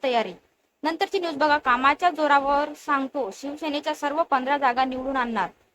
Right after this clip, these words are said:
एकनाथ शिंदेचा विश्वास. नंतरची न्यूज बघा, ठाकरेंचा शिंदेशी समझोता, म्हणूनच कल्याण लोकसभेत नुरा कुस्ती, प्रकाश आंबेडकरांचा आरोप. नंतरची न्यूज बघा, भरत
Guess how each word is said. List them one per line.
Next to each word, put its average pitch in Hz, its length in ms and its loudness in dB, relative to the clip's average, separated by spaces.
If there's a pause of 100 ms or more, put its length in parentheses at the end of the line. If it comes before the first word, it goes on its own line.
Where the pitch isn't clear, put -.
(140)
एकनाथ 311 380 0
शिंदेचा 285 440 0
विश्वास. 262 500 -2 (520)
नंतरची 359 360 0
न्यूज 339 180 -4
बघा, 302 220 4
ठाकरेंचा 311 600 0
शिंदेशी 285 460 -6
समझोता, 240 540 -2
म्हणूनच 311 480 -6
कल्याण 285 360 2
लोकसभेत 262 520 -4 (380)
नुरा 311 300 2
कुस्ती, 311 360 -8
प्रकाश 294 400 0
आंबेडकरांचा 254 640 -4
आरोप. 254 400 0 (440)
नंतरची 320 360 -2
न्यूज 339 140 -6
बघा, 294 220 2
भरत 254 280 0